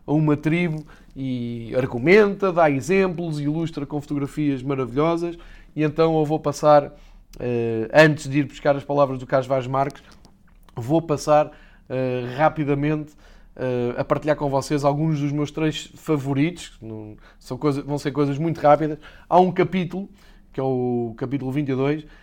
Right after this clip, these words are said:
que é só dedicado às manifestações de triunfo. Isto é o quê? A maneira como se celebra, por exemplo, um golo.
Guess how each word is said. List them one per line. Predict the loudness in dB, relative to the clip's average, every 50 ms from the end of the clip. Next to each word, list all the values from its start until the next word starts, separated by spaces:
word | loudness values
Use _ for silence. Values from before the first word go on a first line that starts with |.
| -20 -20 -10 -4
que | 0 0
é | 0
só | 0 -2 0 2 4 4
dedicado | 4 2 2 0 2 4 4 4 6 6
às | 4 4 2
manifestações | 2 2 2 2 0 -2 -2 -2 -2 -2 0 -2 -2 -2
de | -2 0
triunfo. | 0 2 4 4 4 4 2 -2 -8 -10
Isto | -8 -2 0 0
é |
o | 0 0
quê? | 0 -2 -2
A | -2 -2
maneira | -4 -2 -2 -2 -2
como | -2 -4 -6 -6
se | -8 -10
celebra, | -8 -2 0 2 2 2 0 -2 -4
por | -4 -4 -4
exemplo, | -2 0 0 0 0 0 -4 -8 -10 -14 -20 -16 -8 -2
um | 0 2
golo. | 2 2 2 2 0 -2 -6